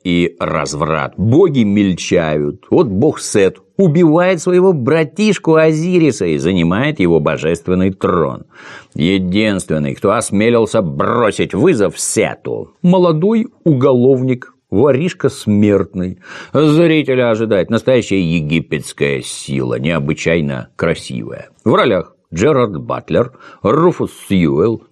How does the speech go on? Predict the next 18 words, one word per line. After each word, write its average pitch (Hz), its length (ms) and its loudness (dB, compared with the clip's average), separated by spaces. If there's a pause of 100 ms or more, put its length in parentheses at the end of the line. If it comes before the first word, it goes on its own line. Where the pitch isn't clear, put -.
Николай 143 600 2
Костер-Вальдау 90 1120 0
из 120 180 2
"Игры 113 280 4
престолов", 107 680 2
на 78 180 -2
этот 95 300 0
раз 73 300 -2
"Без 82 320 0
глаза", 82 560 0 (260)
ну 214 160 4
и 170 160 2
Джеффри 95 640 0 (140)
Раш. 69 480 -4 (340)
В - 100 -20
кино 135 300 4
бери 95 240 2
комрадов, 127 840 0